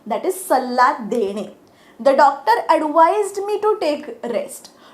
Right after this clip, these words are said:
डॉक्टरांनी मला सल्ला दिला आराम करण्याचा. ठीक आहे, ॲडवाइस. So, ॲडवाइस आणि ॲडवाइजमध्ये फरक आहे. आता प्रिन्सिपल, उच्चार सेम आहे, दोन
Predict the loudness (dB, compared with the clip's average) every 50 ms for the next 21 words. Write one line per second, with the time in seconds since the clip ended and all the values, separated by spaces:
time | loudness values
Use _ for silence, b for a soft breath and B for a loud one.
0 | b b -2 0 0 0 0 0 0 0 0 -2 -2 -4 -4 -2 -2 -2 -2 0
1 | 0 2 2 2 0 -2 0 -2 0 2 2 2 2 2 0 -2 -2 -4 -4 -6
2 | -6 -10 -12 -12 -14 -16 -16 -18 _ _ _ _ -14 -12 -4 2 2 2 2 2
3 | 0 0 0 0 4 4 4 4 4 0 -4 -8 -12 -16 -20 b b b b b
4 | b -10 -8 -4 -4 -4 -4 -2 -2 0 0 0 0 -2 -6 -10 -6 -6 -6 -6
5 | -4 -4 -4 -4 -4 -2 4 6 6 6 6 4 0 -2 -4 -8 -12 -14 -12 -8
6 | -6 -6 -6 -6 -6 -6 -6 -8 -10 -12 -14 -14 -14 -12 -14 -16 -16 -20 _ _
7 | _ _ _ _ _ _ _ _ _ _ _ -20 -12 -6 -4 -4 -2 -2 -2 -2
8 | -4 -6 -20 B B B B B B _ _ 0 2 2 2 2 -2 -2 0 0
9 | 0 2 2 0 0 -2 -10 -18 -20 _ _ _ _ _ _ _ -6 -4 -4 -4
10 | -4 -4 2 2 4 4 2 0 -4 -4 -4 -2 -2 -2 -4 -4 -4 -6 -6 -6
11 | -4 0 0 2 2 2 0 -2